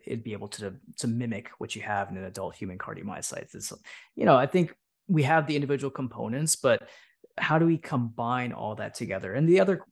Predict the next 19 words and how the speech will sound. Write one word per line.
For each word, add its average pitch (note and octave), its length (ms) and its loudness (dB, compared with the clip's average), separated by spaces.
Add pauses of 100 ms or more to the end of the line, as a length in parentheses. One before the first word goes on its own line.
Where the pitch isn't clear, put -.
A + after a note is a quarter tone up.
(260)
I - 60 -4
guess, A#2+ 320 -6
maybe B2+ 300 -2
more G#2 200 -4
important G2 400 -8
question - 380 -4
than F#2+ 140 -8
that G2+ 320 -4 (240)
is D3 120 2
how E3 140 0
do A#3 80 0
we B3+ 80 0
democratize - 1300 -4 (300)
cardiomyocyte - 600 -4
maturation, - 640 -8
right? A#2+ 320 -4 (280)
So - 180 4
we C#3+ 160 2
have D#3+ 460 4